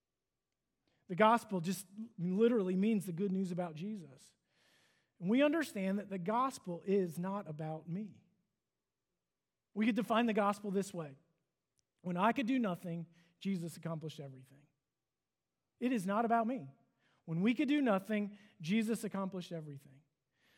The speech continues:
The reason that we are called to be different, making sure that we don't complain, not putting ourselves at the center of our own existence, it's for the sake of the gospel. So that when people look at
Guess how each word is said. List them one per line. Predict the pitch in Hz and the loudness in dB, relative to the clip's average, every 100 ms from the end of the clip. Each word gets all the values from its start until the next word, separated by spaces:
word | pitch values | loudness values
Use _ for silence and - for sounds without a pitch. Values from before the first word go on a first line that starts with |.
| _ - | _ -2
The | |
reason | 190 254 311 320 247 | 2 6 6 6 2
that | 202 202 | 0 0
we | 226 | 2
are | 262 | 0
called | 254 247 247 247 | 0 2 2 2
to | 247 | 0
be | 254 | 0
different, | 196 220 233 175 156 | 2 0 0 -4 -6
making | 165 190 220 | -4 -2 -4
sure | 269 | -4
that | 254 | -2
we | 254 | 0
don't | 262 269 277 | 2 0 -2
complain, | 269 240 269 262 247 180 147 - - - | -6 -4 -4 -2 0 0 -4 -10 -20 -4
not | 196 226 247 185 | 6 6 6 0
putting | - 269 254 | 0 2 2
ourselves | 220 - 277 262 269 233 | 0 -2 2 4 4 2
at | 247 | -2
the | 226 | -6
center | - 262 254 226 | -2 -2 -2 0
of | 220 | -2
our | 202 214 226 214 | 0 2 2 2
own | 233 254 254 | 2 2 2
existence, | 208 185 170 262 254 - 185 165 - - _ _ _ - | 0 -2 -2 -4 -2 -2 -2 -4 -10 -20 _ _ _ -14
it's | - | -6
for | 320 | -2
the | 247 | -2
sake | 285 285 | -2 -4
of | 262 | -4
the | 202 | -4
gospel. | 233 262 - - 175 175 _ _ _ _ _ _ _ _ _ - | -4 -6 -12 -18 -20 -20 _ _ _ _ _ _ _ _ _ -8
So | - | -2
that | 277 | 0
when | 254 247 | 2 0
people | - 302 294 302 | 0 -2 0 0
look | 240 285 | 0 -2
at | 285 | -4